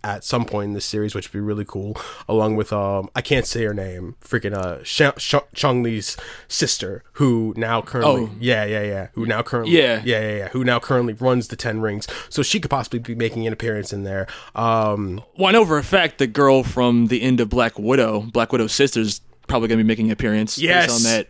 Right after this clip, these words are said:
Speaker 2: post-credit scene.
Speaker 1: Yes, yes, definitely. There's also that.
Speaker 2: Not sure how that's gonna factor in, yeah.
Speaker 1: Um, yeah. I mean, that, that'd be, that'd be pretty cool too.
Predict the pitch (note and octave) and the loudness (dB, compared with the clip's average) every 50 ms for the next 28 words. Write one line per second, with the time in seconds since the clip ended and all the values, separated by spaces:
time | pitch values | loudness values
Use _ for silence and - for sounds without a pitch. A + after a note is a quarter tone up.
0 | - - - D#3 C3+ - - - C#3+ C#3+ A2+ - B2 A#2 A#2 A#2+ F3+ D#3+ D3 B2+ | -6 0 2 4 4 4 4 4 4 4 2 2 -2 -2 0 2 2 2 2 2
1 | A#2 - - - - - - D#3+ D#3 C#3+ C#3 A#2+ G#2+ - - - - D#3 C3 - | 2 0 2 2 0 0 -2 0 0 2 2 2 2 0 -2 2 2 2 2 2
2 | - B2+ B2 A#2+ A2+ A2+ A2+ A2 - - _ - B2 B2 B2 C3+ C3+ B2 - - | 0 0 0 2 2 2 2 2 0 -4 _ 2 2 4 4 4 2 2 2 0
3 | C3 B2 C3 C3 C#3+ C#3 - D#3 C3+ A#2 B2 B2 C#3 C3+ - B2+ A#2 G#2 - A#2 | 0 2 2 2 2 2 2 2 2 2 2 2 0 0 0 -2 -2 0 0 -2
4 | A2+ - - A2+ A2+ A2+ A#2+ B2 A#2 A2 - D3 E3 E3+ E3+ E3+ E3+ E3+ E3+ E3+ | -2 -2 -2 -2 -2 -2 -2 -4 -6 -2 2 4 6 6 8 8 6 6 6 6
5 | E3+ E3+ E3+ E3+ E3+ D#3+ D#3 E3 E3+ E3 F3 - - D#3 D3 C#3 B2+ A2+ G2 F#2 | 6 6 6 8 8 6 6 4 2 2 0 -2 2 4 6 6 6 4 0 -4
6 | - - _ - C3+ C3+ C#3 C#3+ C#3 C#3 C#3 C3+ B2+ A#2+ - - - B2 B2 A#2+ | -10 -12 _ -2 0 2 4 4 4 4 4 4 4 2 0 -2 0 0 0 0
7 | - - C3 B2 - A#2 G#2 - - - A#2+ A2+ - G#2+ - - A2+ G2+ - - | 0 0 2 2 2 0 -6 -6 0 0 0 2 0 -4 -6 -6 -8 -8 -6 -8
8 | F#2+ F2+ - - F#2 F2 F#2 | -8 -8 -6 -6 -6 -6 -8